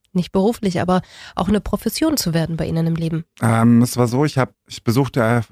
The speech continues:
Speaker 2: von der Lyrikerin Ilse Hehn, die auch in Ulm lebt, ähm, einen Schreibkurs und ich hatte eigentlich so die Idee so, du gehst dahin nicht um schreiben zu lernen, sondern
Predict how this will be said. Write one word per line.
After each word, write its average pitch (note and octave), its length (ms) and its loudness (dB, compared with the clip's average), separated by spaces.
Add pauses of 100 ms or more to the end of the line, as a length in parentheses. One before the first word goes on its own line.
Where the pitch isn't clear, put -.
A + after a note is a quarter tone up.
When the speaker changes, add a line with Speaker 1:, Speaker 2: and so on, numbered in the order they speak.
(160)
Speaker 2:
von A2 500 2
der G#2 140 2
Lyrikerin A#2 640 -2
Ilse A2 260 -2
Hehn, D3 240 0
die B2 160 -8
auch C3 240 -2
in C3 260 -2
Ulm A#2 440 0 (720)
lebt, A2 640 2
ähm, G2 800 -2
einen G2+ 220 0
Schreibkurs E3 720 -2
und C3+ 420 0 (300)
ich A2 160 -8
hatte A2+ 240 -2
eigentlich A2 340 -2
so A2 120 -2
die A2+ 160 0
Idee G#2+ 280 0
so, G#2 300 0 (320)
du G#2+ 80 -8
gehst A#2+ 320 0
dahin A#2+ 260 2
nicht C3 140 2
um A2+ 100 2
schreiben B2+ 340 -2
zu C3+ 120 -2
lernen, A#2+ 260 2
sondern A2 260 0